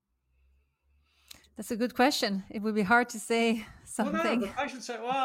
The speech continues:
Speaker 2: I just, I'm too busy," or this
Speaker 1: Yeah.
Speaker 2: and that. I said,
Speaker 1: I don't have
Speaker 2: "Look,
Speaker 1: the
Speaker 2: no,
Speaker 1: time.
Speaker 2: you came to me with a single,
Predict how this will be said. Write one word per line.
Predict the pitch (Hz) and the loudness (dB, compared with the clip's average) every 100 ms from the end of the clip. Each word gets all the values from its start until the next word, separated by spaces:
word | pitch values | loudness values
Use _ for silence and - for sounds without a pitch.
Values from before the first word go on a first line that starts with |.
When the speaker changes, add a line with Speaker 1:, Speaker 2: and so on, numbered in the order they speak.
| 247 | 0
Speaker 2:
I | 240 | -2
just, | - 247 | -8 -12
I'm | 220 | -10
too | 214 233 | -12 -14
busy," | 202 202 220 220 226 220 | -8 -6 -6 -6 -6 -6
or | 208 202 170 185 | -6 -6 -10 -8
this | 226 233 | -6 -2
Speaker 1:
Yeah. | 240 233 | -2 -2
Speaker 2:
and | 208 | -4
that. | 208 - - _ - | -10 -14 -20 _ -14
I | 214 | -10
said, | 220 202 | -8 -8
Speaker 1:
I | 202 | -6
don't | 220 | -4
have | 214 | -2
Speaker 2:
"Look, | 226 - | -2 -4
Speaker 1:
the | 254 | -4
Speaker 2:
no, | 240 | -4
Speaker 1:
time. | 185 190 - 202 | -4 -10 -12 -4
Speaker 2:
you | 285 | -4
came | - 226 269 262 | -2 -2 -2 -2
to | 240 | -4
me | 208 214 | 0 0
with | 196 190 | 0 -2
a | 175 | -2
single, | - 240 247 240 - | -6 -8 -8 -12 -14